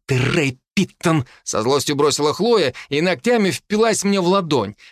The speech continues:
«Ненавижу тебя, чудовище!» Фил замер с мешочком в руках, недоумевая от её реакции.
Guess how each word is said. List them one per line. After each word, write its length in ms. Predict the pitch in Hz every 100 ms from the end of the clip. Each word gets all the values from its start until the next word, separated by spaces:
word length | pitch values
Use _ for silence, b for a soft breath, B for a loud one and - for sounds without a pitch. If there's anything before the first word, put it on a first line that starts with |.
| -
«Ненавижу 640 | 190 226 262 247 180 156
тебя, 200 | 180 165
чудовище!» 920 | - 262 240 277 233 151 - - 113 - _ _ _ _
Фил 240 | 92 110
замер 380 | 107 117 160 135
с 100 | -
мешочком 480 | 127 - 156 - 131
в 40 |
руках, 380 | 139 180 185 -
недоумевая 680 | 139 156 170 170 160 190 208
от 200 | 185 175
её 200 | 175 170
реакции. 680 | 180 151 104 - 107 98